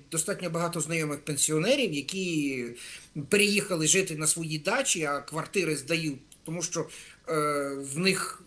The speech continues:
е, пенсія, там, вибачте, чотири тисячі гривень на місяць, вижити на яку неможливо навіть теоретично.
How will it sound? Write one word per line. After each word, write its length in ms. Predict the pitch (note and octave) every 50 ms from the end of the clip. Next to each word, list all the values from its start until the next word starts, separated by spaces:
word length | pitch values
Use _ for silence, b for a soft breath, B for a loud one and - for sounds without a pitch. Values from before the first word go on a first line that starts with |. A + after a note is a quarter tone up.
| - - D#3+
е, 40 | D#3 D3+ C#3+ C#3+ C#3+ C#3 C3+ C3+ C3+ C3 B2+ B2 - - _ _ _ _ _
пенсія, 480 | A3+ G#3 F#3+ E3+ - - - D3+ D3
там, 180 | C#3+ - D3 C#3+
вибачте, 400 | D3+ E3 D3+ D3+ - - - C#3+
чотири 320 | C3+ - - - G3 F3 E3+
тисячі 320 | E3+ F3 D#3+ - - E3
гривень 320 | D#3 D#3 F3+ D#3+ E3 D#3+ E3
на 80 | F3
місяць, 480 | F#3+ C4 E4 - - - - - - - _ _ _ _ _ _ _ _ _ _ _ _ - B B B B B B
вижити 400 | D3 G#3 C4+ A3 A#3 A#3 A3+ G3+
на 100 | F#3+ F#3+
яку 260 | F3+ F3 E3+ B3 D#4
неможливо 440 | D4 B3 G3+ F#3+ - G#3+ C#4 C4+ A#3
навіть 240 | G3 A3 A#3 A3+ A3+
теоретично. 580 | - A3 G3+ G#3 G#3 D#3+ C#3 - - - G#2